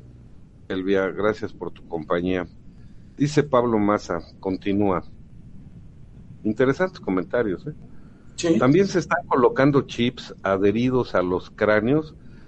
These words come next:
Speaker 1: para telequinesis conectados con la electrónica.
Speaker 2: Sí.
Speaker 1: E implantes biónicos. Hace
Speaker 2: Ujú.
Speaker 1: poco, continúa Pablo Maza, desde Estados Unidos, en un implante cerebral,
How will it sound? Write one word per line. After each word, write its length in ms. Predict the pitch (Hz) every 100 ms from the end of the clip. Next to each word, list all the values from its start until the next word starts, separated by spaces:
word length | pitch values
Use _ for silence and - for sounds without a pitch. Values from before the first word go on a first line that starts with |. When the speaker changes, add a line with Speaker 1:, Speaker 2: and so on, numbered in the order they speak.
| -
Speaker 1:
para 320 | - 104 107 -
telequinesis 920 | 101 104 98 - 104 120 131 139 -
conectados 760 | 110 98 92 - 113 113 110 -
con 240 | 104 98
la 80 | 98
electrónica. 920 | 98 98 - 117 117 113 98 - 80 - - - - - - -
Speaker 2:
Sí. 360 | 170 156 208 - - - - - - - - - - - - - - - - - - -
Speaker 1:
E 60 |
implantes 680 | 107 98 120 131 139 139 107
biónicos. 800 | 104 113 127 123 - 87 - - - - - - - - - - - - - - - - - - -
Hace 240 | 151 147
Speaker 2:
Ujú. 100 | 147
Speaker 1:
poco, 360 | 147 127 139 165
continúa 640 | - 104 - 107 120 120 -
Pablo 260 | 107 110
Maza, 520 | 113 113 113 160 156 - - - - - - - - -
desde 280 | 113 107
Estados 520 | 117 - 160 170 156 127
Unidos, 600 | 117 123 131 160 156 -
en 180 | 110 120
un 140 | 156
implante 540 | 180 175 139 139 151 151
cerebral, 760 | - 95 95 90 92 110 151